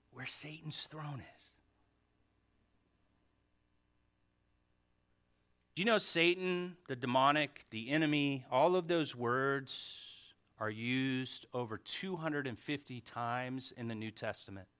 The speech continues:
That's almost one for every chapter. When Scripture says our battle's not against flesh and blood, it really means it, guys. There is a war going on.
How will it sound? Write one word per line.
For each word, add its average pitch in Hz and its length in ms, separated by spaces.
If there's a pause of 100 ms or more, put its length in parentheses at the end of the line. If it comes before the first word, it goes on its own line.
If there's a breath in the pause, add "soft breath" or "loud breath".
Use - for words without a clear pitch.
(760)
That's - 160
almost 175 380
one 139 320 (340)
for 135 160
every 123 540
chapter. 87 420 (3000)
When 131 80
Scripture 196 440
says 156 260
our 135 100
battle's 139 420
not 143 200
against 160 320
flesh 143 280
and 123 140
blood, 139 440 (360)
it 143 220
really 156 260
means 147 360
it, 87 120
guys. - 460 (380)
There 151 200
is 165 200
a 151 200 (140)
war 151 480
going 98 380
on. 82 100